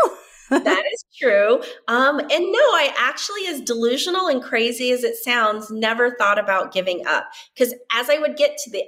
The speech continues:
Speaker 2: end of that rope and be like, "How are we gonna make it another day?" something amazing would happen. And I would say, like, "I'm, I'm on the right path. Like, I'm, it's gonna be hard to get where we want to go, but I'm gonna keep going and I'm gonna try."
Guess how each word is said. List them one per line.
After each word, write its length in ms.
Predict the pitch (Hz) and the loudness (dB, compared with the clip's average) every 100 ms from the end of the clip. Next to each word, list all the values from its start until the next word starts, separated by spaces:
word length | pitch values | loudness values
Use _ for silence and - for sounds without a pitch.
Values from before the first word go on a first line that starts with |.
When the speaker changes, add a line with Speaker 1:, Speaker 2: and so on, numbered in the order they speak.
| - | 0
Speaker 2:
end 240 | 269 320 | 0 2
of 120 | 359 294 | 0 0
that 220 | 277 233 | 0 0
rope 240 | 214 214 | 0 0
and 100 | 208 | 0
be 80 | 196 | 2
like, 160 | 180 - | 2 -2
"How 220 | - 156 | -6 -2
are 100 | - | -2
we 120 | 214 - | -2 -6
gonna 180 | 208 208 | -8 0
make 200 | 214 - | 0 2
it 140 | 539 233 | 0 2
another 320 | 233 226 226 | -2 -2 0
day?" 360 | 233 220 226 - - | 2 2 0 -4 -8
something 440 | 247 240 240 233 | -2 -2 2 4
amazing 480 | 214 196 185 185 180 | 4 2 0 0 0
would 140 | 175 - | 0 0
happen. 480 | 156 143 165 180 | -2 -2 0 0
And 320 | 185 180 180 156 | 2 0 0 2
I 140 | 165 | 2
would 180 | 165 165 | 0 -2
say, 400 | - 156 156 160 | -2 0 0 0
like, 160 | 160 156 160 | -2 -4 -4
"I'm, 160 | 165 - - | -6 -8 -8
I'm 140 | 170 175 | -4 -2
on 140 | 185 | 0
the 80 | 190 | 2
right 240 | 196 185 | 2 2
path. 260 | 190 190 170 - | 0 -2 -2 -4
Like, 200 | 165 156 | -4 -4
I'm, 180 | 156 160 | -4 -4
it's 220 | 160 160 - | -6 -8 -2
gonna 180 | 180 | -2
be 100 | 170 | -2
hard 300 | 175 170 175 | -4 0 0
to 80 | 180 | 0
get 180 | 175 175 | -2 0
where 160 | 170 170 | 0 -2
we 160 | 165 | -4
want 300 | 160 160 - | -6 -6 -8
to 60 | - | -4
go, 340 | 147 147 156 | 0 2 2
but 140 | 151 - | -2 -4
I'm 140 | 156 156 | -6 -10
gonna 160 | 147 | -14
keep 260 | 147 160 156 | -14 -16 -6
going 360 | 151 151 151 | -4 -2 -4
and 80 | 147 | -10
I'm 80 | 151 | -10
gonna 160 | 151 143 | -10 -10
try." 400 | - 147 151 | -4 0 2